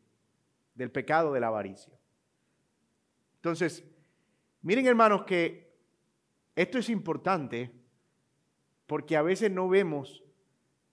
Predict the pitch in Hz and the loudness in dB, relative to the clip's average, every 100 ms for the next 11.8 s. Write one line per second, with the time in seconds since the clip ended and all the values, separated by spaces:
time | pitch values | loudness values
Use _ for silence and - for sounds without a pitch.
0 | _ - 135 156 147 139 143 143 175 170 | _ -8 -4 -2 -4 -6 -2 2 2 2
1 | 151 143 160 165 156 147 143 147 127 127 | -4 -4 -4 -6 0 4 4 2 -2 -4
2 | 110 113 - 110 120 123 123 113 104 101 | -2 -4 -6 -4 -4 -4 -8 -10 -8 -10
3 | 101 98 _ _ _ _ _ _ _ _ | -12 -16 _ _ _ _ _ _ _ _
4 | _ _ _ _ _ _ _ _ _ _ | _ _ _ _ _ _ _ _ _ _
5 | - 156 160 226 285 240 120 104 143 226 | -6 -4 0 0 0 -6 -10 -8 -6 -4
6 | 311 240 190 208 208 190 202 185 151 165 | -2 -2 -2 0 2 2 0 -4 -2 -2
7 | 185 175 - 170 165 151 - - _ _ | -2 -6 -4 -2 0 -2 -4 -16 _ _
8 | _ _ _ _ _ _ _ - 143 131 | _ _ _ _ _ _ _ -10 -4 0
9 | 202 156 - - _ _ _ _ _ _ | 0 -2 -10 -20 _ _ _ _ _ _
10 | _ _ _ - 135 165 165 170 180 160 | _ _ _ -10 -4 -2 -2 -4 -4 -4
11 | 127 156 156 135 165 160 147 - | -4 -4 0 0 0 -2 -6 -14